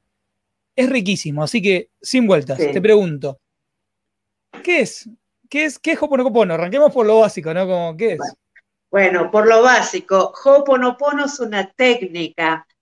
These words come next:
Speaker 2: de s-, de, de perdón, una técnica, una filosofía de vida, ¿no? Este, Ho, que sería H O O, significa causa. Ponopono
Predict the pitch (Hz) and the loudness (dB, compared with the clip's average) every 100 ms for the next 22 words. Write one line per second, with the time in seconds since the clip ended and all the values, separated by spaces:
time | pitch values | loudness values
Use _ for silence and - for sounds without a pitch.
0 | _ _ _ 190 190 190 156 175 175 170 | _ _ _ -2 -2 -4 -4 -2 0 0
1 | 165 156 165 170 165 165 202 233 226 190 | 0 -4 -8 -4 -2 0 2 4 4 2
2 | 180 - 196 196 196 196 185 180 170 165 | -2 -2 -2 -2 -6 -2 2 4 2 0
3 | - 170 180 180 175 165 165 - 202 170 | -4 -4 -4 -2 -4 -4 -6 -2 0 2
4 | 165 220 233 180 170 170 214 247 247 175 | 2 0 0 0 -2 -2 0 0 -2 -4
5 | 170 - 170 160 156 151 - - _ _ | -6 -2 0 2 0 -2 -12 -20 _ _
6 | _ - 269 277 240 214 214 - 170 156 | _ 2 4 6 6 4 0 -8 -10 -6
7 | 180 190 190 202 196 185 190 208 196 220 | 0 4 4 2 0 0 4 4 4 4
8 | 185 180 _ _ _ _ _ _ - 196 | 4 0 _ _ _ _ _ _ -6 -4
9 | 202 226 226 220 208 180 156 - 135 139 | -2 -2 -2 0 0 2 -2 -8 -10 -10
10 | _ _ _ _ _ _ _ _ _ _ | _ _ _ _ _ _ _ _ _ _
11 | _ - 269 277 277 269 277 254 220 240 | _ 0 2 2 0 2 2 4 0 -2
12 | 247 | -4